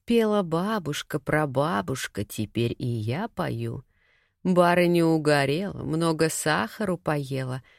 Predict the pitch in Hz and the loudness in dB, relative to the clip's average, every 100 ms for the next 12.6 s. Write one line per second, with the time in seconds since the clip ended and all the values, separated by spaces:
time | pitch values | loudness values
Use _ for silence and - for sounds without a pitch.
0 | _ - 147 156 156 151 143 143 139 131 | _ -2 0 2 2 0 0 0 0 -2
1 | 127 147 180 135 135 139 _ - 151 156 | -4 -4 -8 -10 -14 -16 _ -10 0 4
2 | 170 196 196 180 175 - 175 147 156 180 | 6 4 2 0 -2 -4 -4 -2 -2 -2
3 | 214 190 147 - - _ _ _ _ _ | -4 -6 -6 -8 -12 _ _ _ _ _
4 | _ _ _ _ _ - 135 170 240 302 | _ _ _ _ _ -4 0 2 4 4
5 | 233 202 247 208 233 - 180 208 - 190 | 4 4 6 6 2 2 2 2 0 2
6 | 165 156 143 160 165 151 139 143 127 113 | 2 2 2 4 4 0 -2 0 0 0
7 | - 98 - - - _ _ _ _ - | -4 -8 -8 -12 -14 _ _ _ _ 2
8 | 208 208 113 110 131 170 110 - - 113 | 6 6 4 2 2 2 2 0 -6 -8
9 | - - - _ 226 247 233 - 190 185 | -12 -20 -20 _ 4 4 4 2 2 2
10 | - 240 214 175 156 156 226 226 185 - | 2 2 2 0 -2 2 2 4 0 4
11 | 214 202 135 - 131 123 147 - 156 156 | 4 4 0 -4 -4 -2 -4 2 4 6
12 | 185 214 170 131 120 | 4 4 4 4 0